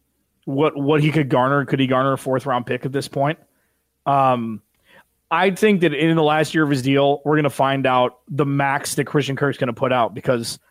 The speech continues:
I mean, it's a contract year. And look at what Hassan Reddick did last year when given the opportunity.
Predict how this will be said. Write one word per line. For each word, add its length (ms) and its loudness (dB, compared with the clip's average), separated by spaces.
I 40 -8
mean, 240 -6
it's 120 -4
a 40 0
contract 500 0
year. 240 0
And 200 -2
look 140 0
at 40 2
what 120 4
Hassan 260 2
Reddick 220 0
did 140 2
last 240 0
year 80 0
when 80 -2
given 200 0
the 100 -2
opportunity. 480 -6